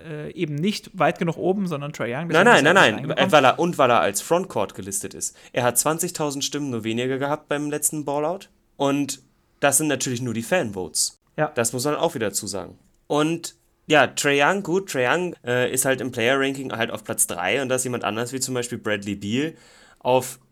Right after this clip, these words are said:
Speaker 2: Platz zwei. Ja, gut, ob's Bradley Beal jetzt mehr verdient hat, die,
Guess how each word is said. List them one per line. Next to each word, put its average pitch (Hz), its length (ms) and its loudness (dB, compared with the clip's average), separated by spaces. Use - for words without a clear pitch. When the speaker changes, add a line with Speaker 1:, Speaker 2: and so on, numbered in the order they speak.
Speaker 2:
Platz - 320 2
zwei. 113 580 2
Ja, 127 420 4
gut, 127 300 -2
ob's 110 200 -4
Bradley 123 260 0
Beal 131 160 0
jetzt 131 160 0
mehr 127 120 0
verdient 127 300 -4
hat, 127 180 -2
die, 113 260 -4